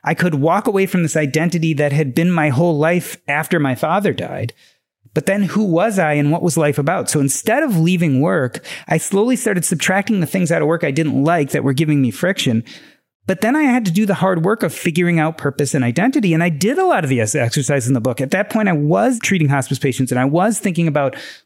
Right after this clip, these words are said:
what has purpose for me. I also started writing a blog where I daily wrote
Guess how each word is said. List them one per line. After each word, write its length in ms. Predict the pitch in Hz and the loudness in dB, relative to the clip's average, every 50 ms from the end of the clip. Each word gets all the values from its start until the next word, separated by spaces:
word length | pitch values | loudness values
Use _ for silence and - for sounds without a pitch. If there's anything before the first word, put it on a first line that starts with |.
| _ _ | _ _
what 200 | - 127 151 175 | -2 -2 -2 0
has 240 | 165 - 190 175 - | 0 0 -2 -2 -2
purpose 400 | - - 175 170 165 165 151 - | -2 -2 -2 -2 -2 -2 -4 -4
for 140 | - 147 131 | -2 0 0
me. 180 | 143 147 143 135 | 2 2 0 0
I 140 | 123 151 | 0 0
also 240 | 185 226 240 - 320 | 0 0 0 0 0
started 400 | 247 - - 202 190 208 262 220 | -2 0 0 0 0 0 0 0
writing 240 | 165 156 170 202 220 | 2 0 2 2 0
a 60 | 202 | 0
blog 420 | 151 151 147 156 220 294 311 226 170 | 0 0 2 2 2 2 2 2 2
where 160 | 156 147 156 | 2 2 2
I 80 | 160 | 2
daily 460 | 160 139 170 160 185 226 254 254 226 185 | 0 0 0 0 0 2 2 2 2 2
wrote 500 | 143 139 151 156 208 233 214 - - | 0 2 2 2 2 0 -2 -4 -6